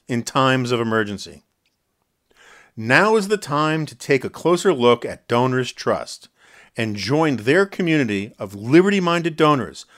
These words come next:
by opening a donor-advised fund. Go to donorstrust dot org slash dingo for our six reasons to use a donor-advised fund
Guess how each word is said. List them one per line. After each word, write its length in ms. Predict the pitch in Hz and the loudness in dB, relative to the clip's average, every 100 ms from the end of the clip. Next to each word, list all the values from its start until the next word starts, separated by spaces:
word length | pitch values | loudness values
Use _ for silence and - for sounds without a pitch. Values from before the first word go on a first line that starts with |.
| - _ _ | -20 _ _
by 200 | 107 123 | -4 0
opening 560 | 135 165 175 156 156 156 _ _ | 0 2 0 -2 -6 -10 _ _
a 140 | - 95 | -14 -14
donor-advised 1400 | 87 131 147 170 175 185 135 120 113 113 120 117 110 - | -2 2 2 2 -2 -4 -8 -4 0 0 0 -2 -6 -12
fund. 580 | - 131 104 69 69 _ _ _ _ _ _ _ _ _ - 110 | -6 -4 -4 -6 -18 _ _ _ _ _ _ _ _ _ -18 0
Go 300 | 123 143 143 | 4 6 4
to 500 | - 110 95 85 78 _ _ _ 98 | 0 -2 -2 -6 -16 _ _ _ -6
donorstrust 1080 | 117 127 202 220 - - 190 135 131 - - _ _ _ _ _ _ - | 0 2 2 0 -4 2 4 4 2 -8 -20 _ _ _ _ _ _ -2
dot 320 | 139 170 185 | 2 2 0
org 500 | 131 135 135 139 135 _ _ _ _ | 0 2 2 2 -2 _ _ _ _
slash 880 | - - 107 131 135 139 131 - - _ _ _ _ _ _ _ _ - | -14 -8 0 2 4 2 -4 -12 -16 _ _ _ _ _ _ _ _ 0
dingo 920 | 127 131 120 101 87 78 - _ _ _ _ _ - | 4 6 4 0 -2 -6 -16 _ _ _ _ _ -20
for 260 | - - 104 | -8 -2 0
our 200 | 107 95 | 0 -4
six 400 | - 233 233 - | -2 -2 -2 -4
reasons 460 | 170 156 156 156 - | -2 -2 -2 -6 -6
to 120 | 113 | -4
use 360 | 127 143 143 | 0 2 2
a 80 | 110 | -2
donor-advised 800 | 98 123 175 190 156 147 147 135 | 0 2 4 4 4 2 2 -2
fund 480 | - 131 120 113 | -2 2 2 0